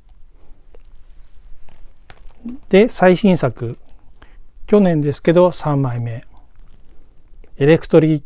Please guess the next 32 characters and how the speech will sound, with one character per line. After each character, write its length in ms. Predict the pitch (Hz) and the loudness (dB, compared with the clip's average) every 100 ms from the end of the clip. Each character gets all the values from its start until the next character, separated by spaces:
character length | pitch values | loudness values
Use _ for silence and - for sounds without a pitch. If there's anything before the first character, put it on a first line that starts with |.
| - - | -12 -18
ク・ 300 | - 156 156 - | -8 -6 -6 -6
ペ 140 | - 165 | 0 2
ン 80 | 165 | 4
タ 140 | 165 | 2
グ 100 | 151 | 2
ラ 140 | 147 | 0
ム。 180 | 107 92 - - - - - - - - - - - - - - - - - - _ - | -2 -8 -16 -20 -20 -20 -20 -16 -16 -16 -18 -20 -20 -20 -20 -20 -20 -20 -20 -20 _ -20
こ 140 | - 165 | -2 6
れ 80 | 170 | 6
は 60 | |
い 60 | 160 | 6
き 100 | 170 | 2
な 120 | 170 | 2
り 100 | 160 | 2
雷 400 | - 170 185 175 | 4 4 6 6
の 120 | 160 | 4
音 140 | 127 139 | 0 -2
か 120 | 123 | -2
ら 160 | 117 | -4
サ 200 | 113 151 | -6 -2
ン 80 | 151 | 0
ダ 280 | 156 147 147 | 2 2 0
ー 40 | |
ジ 140 | 135 147 | 0 2
ェ 300 | 156 143 120 | 4 2 -2
ン-、 60 | - - - - - - - - - - - - | -8 -20 -20 -16 -14 -14 -18 -20 -20 -20 -20 -2
ベ 180 | 165 180 | 2 4
ン 120 | 175 | 4
ジ 120 | 135 | 2
ェ 120 | 135 123 | 0 0
ン 80 | |
ス 400 | - - - - | -4 -12 -20 -20